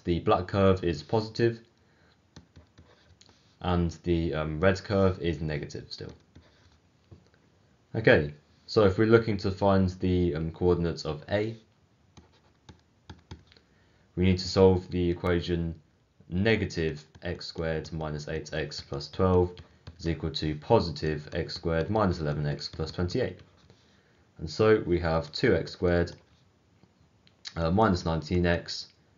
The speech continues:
uh, plus forty is equal to zero. And using your calculator, you get that x is equal to nineteen plus or minus the square root of forty-one over four.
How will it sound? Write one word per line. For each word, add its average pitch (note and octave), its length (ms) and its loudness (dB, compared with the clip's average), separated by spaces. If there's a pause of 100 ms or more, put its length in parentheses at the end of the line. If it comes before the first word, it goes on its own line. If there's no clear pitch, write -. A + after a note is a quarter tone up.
(220)
uh, D#2+ 280 -2 (440)
plus F2+ 340 0
forty C#3+ 480 2 (240)
is D2+ 80 -10
equal D2 220 -10
to C#2+ 180 -10
zero. A#2+ 400 2 (840)
And G#2 120 4
using B2+ 200 6
your F2 100 4
calculator, F#2+ 640 4
you F2 180 0
get E2 220 -4
that E2 300 -4
x D2 320 -6
is E2 120 -6
equal E2+ 300 -4
to E2 180 -4
nineteen G#2 600 -2
plus - 260 -2
or E2 60 -4
minus D#2 340 -4
the - 60 -14
square E2 240 -2
root D#2+ 160 -4
of D2+ 160 -10
forty-one D#2+ 640 -2 (440)
over F2+ 380 2
four. F2+ 340 0